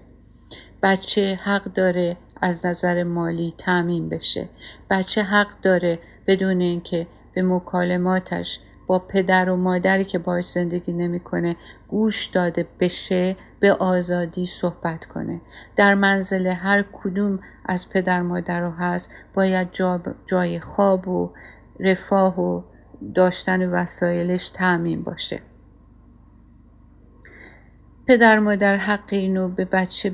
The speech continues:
بدن که در مورد جزئیات و مشکلات و رنج‌هایی که داره تجربه می‌کنه صحبت کنه. حق این که به بچه احساس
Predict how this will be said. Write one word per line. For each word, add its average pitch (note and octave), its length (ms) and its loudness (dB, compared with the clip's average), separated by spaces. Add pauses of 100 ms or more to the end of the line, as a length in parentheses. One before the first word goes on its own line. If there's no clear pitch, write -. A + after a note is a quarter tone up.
(100)
بدن F#3+ 440 2
که F#3 140 -4
در F3+ 220 -2
مورد F3+ 720 -2 (680)
جزئیات G3+ 720 4
و F3+ 80 -4
مشکلات G3 800 0
و F#3 140 -2
رنج‌هایی F#3 640 -2
که - 160 -6
داره F3+ 420 -2 (240)
تجربه F3+ 580 -2
می‌کنه F3+ 800 -2 (180)
صحبت F#3 540 -2
کنه. E3+ 380 -8 (480)
حق G#3 320 0
این G3+ 180 2
که G3+ 140 -4
به F#3 160 -2
بچه F#3 400 -2
احساس F#3 580 -4